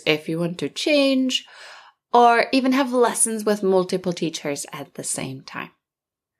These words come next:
We'll even find you a substitute teacher if your regular one goes on holiday or is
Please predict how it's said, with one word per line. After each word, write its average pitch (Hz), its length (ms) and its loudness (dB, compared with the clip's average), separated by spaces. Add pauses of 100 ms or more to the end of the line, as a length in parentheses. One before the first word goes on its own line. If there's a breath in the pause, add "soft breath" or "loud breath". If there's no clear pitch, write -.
(240)
We'll 196 240 4
even 359 320 4
find 180 300 6
you 165 100 4
a 160 80 6
substitute 302 680 0
teacher 147 560 -2
if 160 380 0
your 165 260 4
regular 185 560 6
one 175 220 2
goes 147 260 0
on 151 100 -6
holiday 143 840 -2
or 120 320 -4
is 107 280 -8